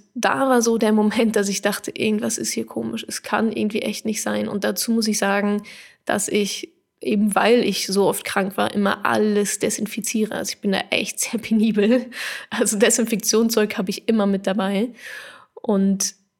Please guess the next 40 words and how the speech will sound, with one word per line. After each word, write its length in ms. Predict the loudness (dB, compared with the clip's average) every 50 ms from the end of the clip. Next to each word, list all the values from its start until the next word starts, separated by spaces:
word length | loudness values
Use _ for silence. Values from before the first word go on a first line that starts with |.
| _ _ _ _ _ _ _ _
dann 360 | -2 0 4 4 4 6 4
habe 120 | 4 2 2
ich 100 | 0 0
mich, 320 | 0 -2 -2 -4 -6 -6 -4
ich 140 | -2 2 2
hatte 160 | 4 4 4
ja 40 | 4
genug 260 | 6 4 4 4 2
Zeit 360 | 2 2 2 2 2 -2 -4 -8 -12
<laughs> 80 | -6
in 180 | -2 0 0 2
drei 260 | 2 2 2 2 2 0
Wochen. 260 | -4 -6 -6 -4 -2
Also 200 | 0 2 4 4
mir 120 | 6 6
ging's 200 | 6 4 4 4
jetzt 140 | 2 0 0
nicht 140 | 0 0 2
mega 420 | 4 4 6 6 6 6 4 4
schlecht, 560 | 2 2 2 2 2 2 2 -2 -4 -4 -2
aber 400 | 0 2 4 4 4 4 2 2
wie 120 | 0 0 0
gesagt, 360 | 2 2 2 2 2 0 0
durfte 220 | -2 0 0 0
halt 100 | 0 0
das 120 | 0 -2 -2
Haus 180 | -2 -2 -2
nicht 120 | -4 -6 -6
verlassen 500 | -4 -4 -2 -2 -2 -2 -4 -2 -2 -4
und 160 | -4 -4 -6
so 120 | -6 -4
weiter 360 | -2 -2 -2 -2 -4 -4 -6 -4
und 200 | -4 -6 -4 0
war 120 | 0 0
jetzt 100 | 0 0
auch 80 | -2 -2
nicht 160 | -2 -2 -2
so 180 | -2 -2 -2
super 300 | 0 0 -2 -2 -2 -2
fit. 300 | -2 0 0 0 0 -2